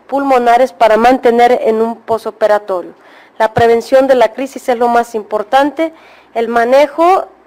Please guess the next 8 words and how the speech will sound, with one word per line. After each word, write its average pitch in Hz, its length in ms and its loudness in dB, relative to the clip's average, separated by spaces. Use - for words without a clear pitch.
independientemente 254 1200 2
de 247 100 4
vasodilatadores, 226 1000 0
está 254 240 -4
enfocado 247 880 0
a 254 360 2
medidas 247 600 0
generales. 196 800 -2